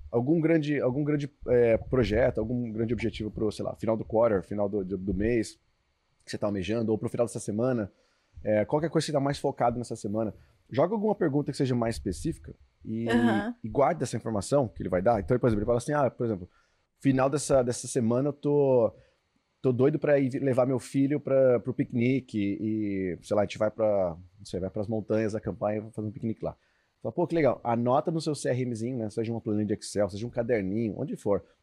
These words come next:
Speaker 1: Você
Speaker 2: Aham.
Speaker 1: põe lá, "Road, é, piquenique, dia tal." O que você vai fazer? No dia seguinte do, do dia do piquenique, você fala assim, "Como é que foi o piquenique? Seu filho gostou?"
Speaker 2: Ah.
Speaker 1: Entendeu?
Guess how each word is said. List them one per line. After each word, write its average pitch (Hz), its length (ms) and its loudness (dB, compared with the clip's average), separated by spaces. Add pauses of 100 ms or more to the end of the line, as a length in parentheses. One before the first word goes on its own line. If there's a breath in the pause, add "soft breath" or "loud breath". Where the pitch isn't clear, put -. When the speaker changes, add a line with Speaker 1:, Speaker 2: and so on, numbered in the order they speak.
(120)
Speaker 1:
Você 240 80 -4
Speaker 2:
Aham. 233 100 0
Speaker 1:
põe 131 100 2
lá, 92 200 0 (400)
"Road, 147 720 0 (240)
é, 95 440 -2 (120)
piquenique, 135 720 -2
dia 131 180 -4
tal." 85 320 -4 (280)
O - 20 -20
que - 80 -18
você 110 60 2
vai 113 40 0
fazer? 120 420 0 (200)
No 123 140 -2
dia 131 160 0
seguinte 160 540 -4 (380)
do, 104 160 -6
do 95 120 -4
dia 101 140 -2
do 98 140 -6
piquenique, 110 320 -8
você - 60 -10
fala 123 60 -12
assim, 147 120 -6
"Como 202 140 -2
é 214 40 -2
que - 60 -10
foi 202 80 0
o - 40 -6
piquenique? 156 520 -4 (160)
Seu - 120 -2
filho 254 220 4
gostou?" 262 280 4
Speaker 2:
Ah. 262 420 0 (640 soft breath)
Speaker 1:
Entendeu? 139 320 -4